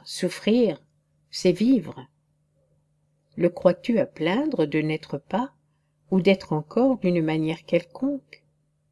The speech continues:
Or, ce ne peut être un tourment pour lui de ne pas exister.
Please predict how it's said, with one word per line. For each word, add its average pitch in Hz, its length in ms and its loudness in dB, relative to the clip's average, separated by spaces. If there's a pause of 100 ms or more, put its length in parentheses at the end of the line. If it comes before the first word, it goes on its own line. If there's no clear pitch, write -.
(540)
Or, 175 420 10 (160)
ce - 160 -4
ne 214 140 6
peut 214 240 -2
être 196 300 -2
un 147 80 -4
tourment 254 520 -2
pour 175 280 0
lui 170 280 0
de 151 120 -4
ne 147 120 -6
pas 151 280 -4
exister. 156 760 -4